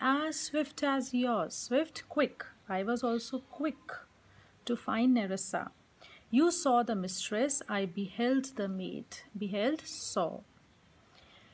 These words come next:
You loved, I loved. For intermission, intermission, delay. Now, what was the purpose of my delay? No more pertains to me, my lord,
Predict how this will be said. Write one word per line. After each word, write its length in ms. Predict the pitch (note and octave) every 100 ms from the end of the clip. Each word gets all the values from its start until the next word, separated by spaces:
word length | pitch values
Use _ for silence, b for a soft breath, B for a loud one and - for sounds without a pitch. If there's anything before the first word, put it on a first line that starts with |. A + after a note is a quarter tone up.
| b
You 200 | A3+ C4+
loved, 440 | C#4+ C#4 C#4+ C#4 -
I 260 | A3+ G#3 G3
loved. 520 | F#3 E3+ - F#3+ - -
For 560 | - - - C4 C#4 D#4
intermission, 880 | A#3 G#3 G#3 F#3+ F#3+ - - G3+ B3 - - - -
intermission, 720 | G3+ F#3+ A3+ A3 - D4 C4+
delay. 460 | A#3 A3 G#3 E3 E3
Now, 140 | D#3+
what 240 | E3 F#3+
was 140 | A#3 A#3
the 60 |
purpose 440 | B3+ G#3 G3 A#3+ -
of 180 | A3+ -
my 80 |
delay? 440 | A#3+ A#3+ A3+ B3+ C#4 - B B B B
No 320 | A#3 C4 F4
more 240 | F4+ E4+ E4
pertains 640 | - D4+ D4 C#4 C#4 C4+
to 120 | - C#4
me, 300 | B3+ C4 C4
my 240 | A#3+ G#3+
lord, 540 | G3+ F#3+ F#3+ G3+ A3